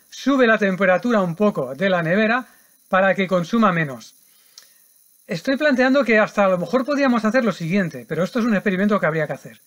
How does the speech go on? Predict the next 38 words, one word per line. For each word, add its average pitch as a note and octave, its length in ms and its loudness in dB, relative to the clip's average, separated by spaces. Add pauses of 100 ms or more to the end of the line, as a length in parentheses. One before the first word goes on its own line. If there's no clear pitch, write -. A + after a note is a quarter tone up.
(720)
Las F3+ 260 0
cuatro C4+ 340 0
horas E3+ 320 0
de, C#3+ 480 -4
de D#3 480 -10
la D3 80 0
hora A3+ 220 2
punta, G#3+ 460 -4 (500)
de D3 100 -8
la C3 140 -6
tarde-noche, G3+ 760 0
de D#3 220 -6
seis G#3 400 -4
a D3+ 140 -2
diez, G#3 300 -4
si D#3+ 120 -8
no D3+ 140 -4
recuerdo C#3+ 340 -6
mal, F3+ 220 -4 (640)
podríamos B3 500 0
hacer B3 180 2
el A#3 40 2
experimento G#3+ 500 0
de F#3+ 280 -2 (240)
quitarle, A3 680 -2
quitarle G3+ 440 -2
la G3+ 100 2
corriente G3+ 340 0
a D#3 160 0
la C3+ 120 -6
lava-, B2+ 260 -6
a D3 160 -8
la B2+ 320 -12
lavadora, C#3+ 320 -4
no, D#3 100 -6
a C#3+ 80 -4
la C#3 160 -6
nevera. D3+ 420 0